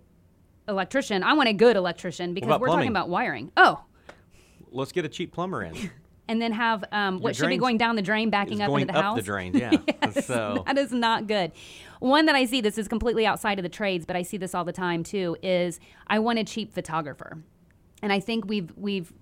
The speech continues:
Speaker 1: come with our phones, like, "Oh, we can use our iPhone to take a great picture."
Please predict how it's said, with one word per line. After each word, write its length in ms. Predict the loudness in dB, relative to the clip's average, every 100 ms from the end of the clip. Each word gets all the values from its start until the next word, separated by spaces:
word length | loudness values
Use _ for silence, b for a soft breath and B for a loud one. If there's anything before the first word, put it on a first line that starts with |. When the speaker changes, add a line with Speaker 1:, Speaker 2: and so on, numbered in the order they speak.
| -18
Speaker 1:
come 220 | -6 -2 -2
with 160 | 0
our 220 | 0 0
phones, 640 | -2 -2 0 0 -2 -8 -8
like, 220 | -6 -6 -6
"Oh, 140 | -4
we 100 | -4
can 140 | -2 -2
use 120 | -2
our 120 | -2
iPhone 400 | -2 -4 -2 -2
to 60 | -2
take 180 | -6 -6
a 80 | -6
great 380 | -4 -4 -4
picture." 560 | -6 -10 -8 -8 -8